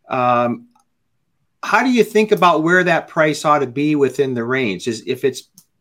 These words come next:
you know, a bronze car and it's getting to, say, fifteen, sixteen days, do you bump it to the lower end, keep your alignment, but just be a little more aggressive? Or how do you think about that?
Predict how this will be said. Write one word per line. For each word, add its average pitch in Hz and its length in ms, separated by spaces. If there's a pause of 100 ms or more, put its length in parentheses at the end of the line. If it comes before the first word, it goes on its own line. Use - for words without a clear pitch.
you 143 140
know, 131 340 (680)
a 127 80
bronze 160 400
car 139 400
and 135 80
it's 127 140
getting 143 280
to, 131 360
say, 135 240
fifteen, 143 400
sixteen 135 460
days, 131 320
do 113 60
you 98 40
bump 117 320
it 123 80
to 113 100
the 98 80
lower 123 440
end, 165 280 (140)
keep 170 240
your 214 120
alignment, 190 520
but 120 140
just 139 180
be 139 60
a 131 80
little 135 180
more 127 240
aggressive? 143 720
Or 131 520 (280)
how 165 160
do 185 40
you 170 120
think 160 260
about 90 320
that? 76 220